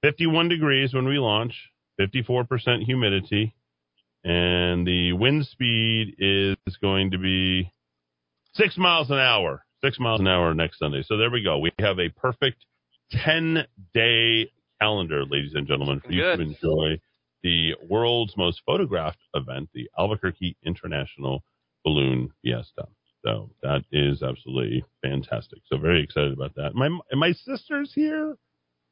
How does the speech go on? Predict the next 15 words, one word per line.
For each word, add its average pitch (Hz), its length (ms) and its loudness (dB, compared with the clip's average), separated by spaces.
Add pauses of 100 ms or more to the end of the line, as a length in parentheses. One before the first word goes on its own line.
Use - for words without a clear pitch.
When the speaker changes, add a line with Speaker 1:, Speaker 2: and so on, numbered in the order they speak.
(140)
Speaker 1:
I'm 190 100 2
so 202 200 2
excited. 190 520 0
My 160 140 4
sister's 170 440 -4
here. 147 220 2
We're 139 140 -4
gonna, 143 340 2 (760)
and 135 80 8
we're 143 60 8
gonna 147 120 6
be 151 160 4
over 143 240 2
at, 135 200 2
uh, 123 160 2